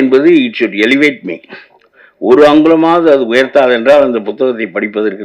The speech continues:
நான் விரும்புவதில்லை. ஆனால் வேலா ராமமூர்த்தி ஒரு கதை ஒன்றை படித்த பிறகு அவருடைய கதை அடுத்தடுத்து என்ன எழுதியிருக்கிறார் என்று தேடி படிக்கும்படியாக. ஏனென்றால் அந்த மண்ணின் தன்மை அது ஒரு பெரிய சிறப்பு.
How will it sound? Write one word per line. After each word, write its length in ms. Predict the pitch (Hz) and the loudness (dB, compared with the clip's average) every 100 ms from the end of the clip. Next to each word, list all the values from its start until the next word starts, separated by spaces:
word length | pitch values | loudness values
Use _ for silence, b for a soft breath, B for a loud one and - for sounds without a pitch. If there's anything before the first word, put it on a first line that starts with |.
| 95 | -8
நான் 140 | 87 | -6
விரும்புவதில்லை. 580 | 92 98 92 85 80 85 - B _ _ _ b b b b _ 92 | -8 -8 -8 -8 -8 -10 -12 B _ _ _ b b b b _ -2
ஆனால் 260 | 117 139 120 | 2 2 2
வேலா 260 | 110 131 131 117 | 2 2 4 4
ராமமூர்த்தி 460 | 117 117 110 101 101 | 2 0 -6 -8 -8
ஒரு 280 | 90 90 82 - | -6 -6 -6 -8
கதை 280 | - 104 117 120 98 | -2 0 0 -4 -6
ஒன்றை 200 | 98 92 - | -6 -6 -4
படித்த 340 | 104 104 101 85 | -6 -6 -8 -6
பிறகு 280 | 92 98 80 71 - B _ B B B B - | -6 -4 -6 -8 -14 B _ B B B B 0
அவருடைய 320 | 104 98 98 | 0 0 -4
கதை 260 | 87 101 127 104 | -2 0 0 0
அடுத்தடுத்து 540 | 98 110 120 113 113 127 | -2 -2 -4 -4 -6 -4
என்ன 160 | 98 104 107 | -4 -4 -4
எழுதியிருக்கிறார் 640 | 104 101 98 95 104 107 | -4 -6 -8 -4 -2 -2
என்று 160 | 101 92 - | -6 -10 -6
தேடி 240 | 104 123 101 | -6 -4 -8
படிக்கும்படியாக. 680 | 92 87 98 76 71 69 62 - - | -10 -10 -10 -8 -6 -4 -6 -6 -4
ஏனென்றால் 540 | 113 147 143 175 170 151 | -4 -4 -4 -2 0 -2
அந்த 140 | 104 107 | -4 -4
மண்ணின் 340 | 123 156 160 113 | -2 -2 -4 -2
தன்மை 380 | 107 113 110 78 - _ _ b b b b b b | -2 0 -4 -6 -12 _ _ b b b b b b
அது 180 | - 98 98 | -8 -6 -6
ஒரு 120 | 95 85 | -6 -6
பெரிய 200 | 117 131 120 | -4 -2 -2
சிறப்பு. 340 | 113 110 - | -2 -2 -2